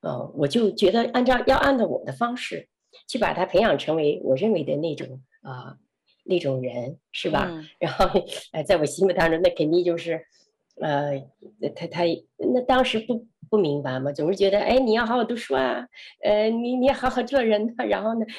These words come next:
Speaker 1: 要好好考个大学，要好好找个工作。”反正就跟我的轨迹差不多，啊。
Speaker 2: 是。
Speaker 1: 其实我对孩子，呃，小的时候啊，哎，关于孩子的心灵，我是完全不知道。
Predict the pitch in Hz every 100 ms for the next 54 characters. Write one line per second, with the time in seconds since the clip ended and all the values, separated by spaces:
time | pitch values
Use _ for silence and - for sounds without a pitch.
0 | - 269 - 214 233 - 175 190 202 196
1 | 196 208 247 285 240 247 269 - 175 233
2 | 226 - - _ 165 240 285 285 160 170
3 | 170 127 151 - 156 143 175 175 170 -
4 | 226 - - - 151 - - 170 147 147
5 | 233 214 160 214 - 135 139 143 147 143
6 | _ _ _ _ _ 147 135 131 131 _
7 | _ _ - - - - 143 185 175 175
8 | - - - 247 247 311 294 285 - -
9 | 131 175 160 - 262 254 233 123 - -
10 | _ _ _ - 135 113 180 180 185 131
11 | 135 - 143